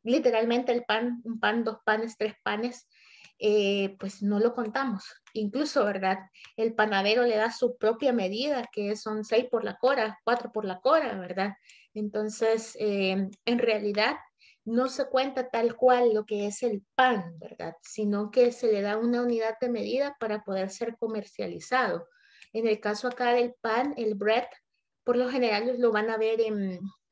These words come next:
en las losas de pan, como es el pan de caja que nosotros le llamamos, y hay algo, otros panes que son bien grandecitos, que son como para los panes con pollo, ¿verdad? Pero más grandes,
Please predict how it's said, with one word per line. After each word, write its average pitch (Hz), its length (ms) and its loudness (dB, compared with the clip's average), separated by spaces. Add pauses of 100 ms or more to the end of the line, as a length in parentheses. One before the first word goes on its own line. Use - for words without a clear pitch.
(140)
en 220 220 0
las 196 380 0
losas 220 420 -2
de 247 80 0
pan, 247 320 -2 (400)
como 214 260 -2
es 208 120 -4
el 240 120 0
pan 240 180 2
de 240 120 0
caja 262 260 0
que 254 100 -6
nosotros 226 420 -6
le 226 160 -2
llamamos, 214 520 -4 (340)
y 233 200 2
hay 220 160 2
algo, 233 240 0
otros 247 280 -6
panes 247 300 -2
que 202 140 -6
son 220 380 -8
bien 208 320 -2
grandecitos, 240 880 -4 (260)
que 208 100 -8
son 202 180 -6
como 220 360 -8
para 208 200 -2
los 196 200 -4
panes 196 280 -6
con 240 200 -4
pollo, 202 280 -2
¿verdad? 175 240 -8
Pero 190 140 -4
más 170 240 -8
grandes, 214 500 -6